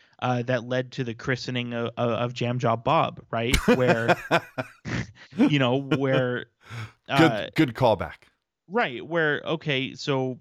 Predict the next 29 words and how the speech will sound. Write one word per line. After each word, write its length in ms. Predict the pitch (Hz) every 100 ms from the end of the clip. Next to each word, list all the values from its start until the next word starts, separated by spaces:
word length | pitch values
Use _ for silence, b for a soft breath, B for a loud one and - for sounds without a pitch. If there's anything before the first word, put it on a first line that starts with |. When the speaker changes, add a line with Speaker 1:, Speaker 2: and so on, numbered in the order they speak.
| _ -
Speaker 1:
this 180 | 131
guy, 640 | - 160 196 170 147 143 143 _ _ _ -
he, 760 | - 139 139 135 131 135 95
he 140 | 147 143
has 240 | 180 160
all 180 | 135 175
the 100 | 190
skill 320 | - 165 170
in 80 | 147
the 60 |
world, 480 | 135 156 131 123 120 _ _ _ 127
but 500 | 139 135 131 135 - -
isn't 400 | 160 160 170 -
put 260 | - 147 -
in 140 | 139
a 60 | 131
proper 340 | 143 135 135
position 600 | 127 131 135 123 135 131 123
to 260 | 139 127
showcase 480 | 117 165 202 170 139
that 180 | 131 120
skill. 440 | - 120 113 143 - b b b 139
And 160 | 139
then 360 | 131 131 131 127 _
when 240 | - 127 127
the 100 | 120
skill 360 | - 147 143 -
isn't 300 | 139 131 131
showcased, 580 | - 151 - 127 120